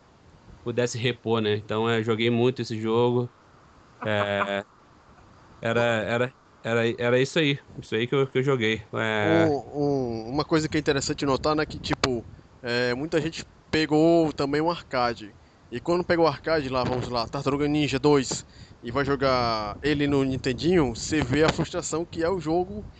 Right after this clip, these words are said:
Speaker 2: diferente, assim, a plataforma completamente diferente.
Speaker 1: <laughs> É verdade, não
Speaker 2: Você
Speaker 1: substituía, não. O pessoal falava que era um porte do, na, nas capas de Nintendinho, falava, ah,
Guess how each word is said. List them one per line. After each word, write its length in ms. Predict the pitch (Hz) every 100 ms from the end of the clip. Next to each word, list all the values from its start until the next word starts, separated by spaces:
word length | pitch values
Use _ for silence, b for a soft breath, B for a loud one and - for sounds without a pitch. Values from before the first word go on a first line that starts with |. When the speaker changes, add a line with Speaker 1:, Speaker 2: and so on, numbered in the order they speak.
| B B -
Speaker 2:
diferente, 520 | 170 - 190 170 165 147
assim, 300 | - 160 143
a 100 | 127
plataforma 720 | - 160 180 - 160 170 175
completamente 760 | - 175 185 175 180 165 170 175
diferente. 640 | - 190 151 127 - - b -
Speaker 1:
<laughs> 80 | -
É 140 | 127
verdade, 500 | 120 135 117 113 113
não 100 | 120
Speaker 2:
Você 120 | 127 147
Speaker 1:
substituía, 600 | 143 151 160 151 147 156
não. 140 | 143
O 40 | 117
pessoal 280 | 123 127 123
falava 300 | 127 123 117
que 100 | 120
era 220 | 120 107 b b b -
um 100 | 117
porte 460 | - 117 127 - 113
do, 300 | 107 104 - - - - -
na, 220 | 107 113 110
nas 260 | 113 110
capas 320 | - 127 127
de 80 | 117
Nintendinho, 420 | 117 113 113 117
falava, 400 | 117 107 107 104
ah, 340 | 104 104 95